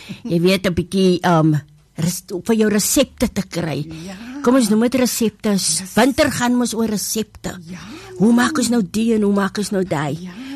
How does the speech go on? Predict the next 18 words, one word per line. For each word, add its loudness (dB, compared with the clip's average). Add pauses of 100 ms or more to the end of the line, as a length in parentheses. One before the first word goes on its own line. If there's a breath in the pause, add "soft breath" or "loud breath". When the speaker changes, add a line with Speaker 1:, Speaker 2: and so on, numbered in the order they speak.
(120)
Speaker 1:
So -4
kom 4
ons 0
Speaker 2:
Lekker -10 (100)
Speaker 1:
val 0
sommer, 4
Speaker 2:
kringels. -10 (240)
Mm. -10
Speaker 1:
ons -10
val -4
sommer 0
met 2
die 0
deur 2
in 2
by 0
die, -2
ehm, 0